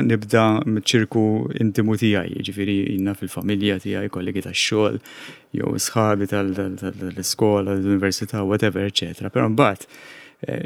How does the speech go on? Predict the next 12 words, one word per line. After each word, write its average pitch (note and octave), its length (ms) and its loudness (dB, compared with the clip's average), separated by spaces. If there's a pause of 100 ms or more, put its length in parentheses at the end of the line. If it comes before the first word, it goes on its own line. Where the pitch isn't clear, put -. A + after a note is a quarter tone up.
wieħed A#2 340 2
jespandi G#2+ 360 2
fil-komunità G#2+ 600 2
aktar - 240 0
wiesa', C#3 540 6 (420)
tajjeb, B2+ 340 2 (220)
u, D#3+ 80 4 (260)
mm, C3 840 -2
hemm A#2 220 6
anke A2 220 2
s-soċjetà A2+ 400 0
ċivili, G#2+ 540 2